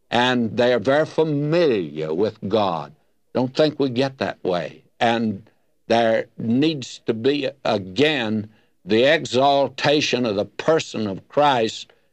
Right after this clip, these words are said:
and the humiliation of the person of man. Man's becoming too big today, and God is becoming too small.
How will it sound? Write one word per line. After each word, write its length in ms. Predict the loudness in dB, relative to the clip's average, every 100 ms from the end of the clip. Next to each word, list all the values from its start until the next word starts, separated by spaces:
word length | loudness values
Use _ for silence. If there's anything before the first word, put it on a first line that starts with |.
| _
and 240 | 0 0
the 60 | 0
humiliation 1120 | -2 0 0 2 2 2 2 0 0 -2 -2 -2
of 140 | -2
the 80 | -4
person 580 | -2 0 0 -2 -6 -4
of 120 | -4
man. 760 | -2 0 0 0 -4 -8 -14 -18 _ _ -2
Man's 600 | 2 2 2 -2 -4 -4
becoming 600 | -2 0 0 2 -2 -2
too 220 | -2 -2
big 680 | -2 -2 2 2 -2 -12 -6
today, 580 | -4 0 2 2 0 -4 _ _ -4
and 260 | -2 0
God 320 | 2 2 2
is 160 | -2 -2
becoming 600 | -4 -4 -2 -2 -2 -4
too 220 | -4 -4
small. 760 | -4 -8 -6 -2 0 -2 -4 -10